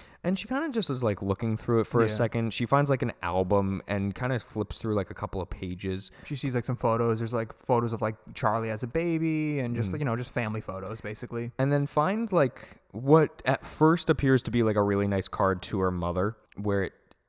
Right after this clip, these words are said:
Speaker 1: it's the grandmother explaining to Annie, like, "Hey, listen, like, I know things have been rough, but I just want you to know how much I really love you."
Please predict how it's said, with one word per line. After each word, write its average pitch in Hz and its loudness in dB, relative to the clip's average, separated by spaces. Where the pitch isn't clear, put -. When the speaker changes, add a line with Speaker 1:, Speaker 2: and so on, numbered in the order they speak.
Speaker 1:
it's - -6
the 110 -2
grandmother 107 4
explaining 98 -2
to - -8
Annie, 98 -4
like, 90 -4
"Hey, 95 -4
listen, 92 -6
like, 90 -6
I 95 -6
know 95 0
things 95 -4
have - -14
been 87 -4
rough, 120 0
but 92 -2
I 95 -6
just 95 -6
want 101 -2
you 98 -4
to 92 -2
know 92 -2
how 95 -4
much 85 -4
I 80 -4
really 80 -6
love 117 -2
you." 104 0